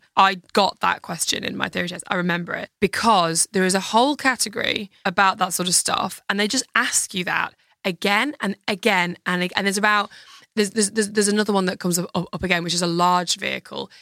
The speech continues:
If it veers towards the left, where would you be expecting it to turn? So you go, "Well, left," but it's like, "No, because it's big, it needs more room to get round, so it could be going right or left." And they, they, they ask you that question so many times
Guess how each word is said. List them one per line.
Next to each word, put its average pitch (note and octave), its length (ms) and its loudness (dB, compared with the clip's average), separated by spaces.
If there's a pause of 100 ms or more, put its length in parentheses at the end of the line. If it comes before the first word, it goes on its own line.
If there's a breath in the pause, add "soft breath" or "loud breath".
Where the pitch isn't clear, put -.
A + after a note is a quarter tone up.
(220 loud breath)
If A#3+ 160 2
it - 280 -8
veers A#3 360 2
towards F#3+ 340 -4
the F3+ 100 -8
left, G3 680 -4 (180)
where G#3 180 2
would B3+ 140 -4
you B3 80 -4
be A3+ 80 2
expecting - 480 -4
it - 100 -6
to - 80 -6
turn? F#3 460 0
So F#3 100 -2
you F#3 60 -4
go, F#3+ 120 0
"Well, F3+ 180 -2
left," G3 360 0
but - 80 -4
it's F#3 100 2
like, F#3+ 140 -2
"No, G3+ 220 2
because G3 240 -6
it's G#3 100 -10
big, F#3+ 400 -4 (240 loud breath)
it G3+ 120 -2
needs G3 200 -2
more F#3 160 -2
room G3 240 -2
to - 80 -4
get - 160 -4
round, F#3+ 300 2
so F#3+ 80 -6
it F#3+ 60 -12
could G3 120 -8
be G3+ 60 -8
going F3+ 220 0
right E3+ 160 0
or F#3+ 140 2
left." - 260 -2 (520 loud breath)
And G#3 140 2
they, G#3+ 120 2 (120)
they, A3 300 0
they A3 160 -2
ask C#4+ 260 -4
you E4+ 60 0
that E4 100 0
question D4+ 300 -2
so A3+ 440 0
many A3+ 200 -2
times F#3 440 -2